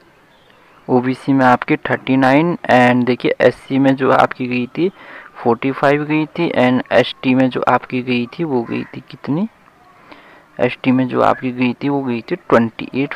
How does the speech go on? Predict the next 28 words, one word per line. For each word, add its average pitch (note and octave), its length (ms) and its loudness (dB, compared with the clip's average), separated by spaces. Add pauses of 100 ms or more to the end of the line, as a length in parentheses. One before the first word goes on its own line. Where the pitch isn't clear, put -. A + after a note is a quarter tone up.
(120)
पॉइंट - 380 -6
फ़ाइव, - 440 -18 (1120)
यानी C#3 280 4
एसटी C#3 340 2
candidate D3 440 0
को F3 100 2
ट्वेंटी C#3+ 360 4
एट D3 120 0
पॉइंट C#3+ 520 4 (400)
फ़ाइव C#3 460 2
पे D3 140 0
भी C#3+ 160 -2
जो C#3 140 -4
है C3 220 0
यहाँ B2 300 0
पे G3 160 0 (800)
एचएनबी B2+ 440 0
Gadwal C3 400 4
University C3 540 0
में C#3+ 200 -2 (2000)
क्या C#3 420 4
seat - 500 -6
जो C3+ 160 0
है F#3+ 200 4
allotted B2+ 640 2
हो - 320 0
चुकी A#2+ 360 -6
थी - 300 -12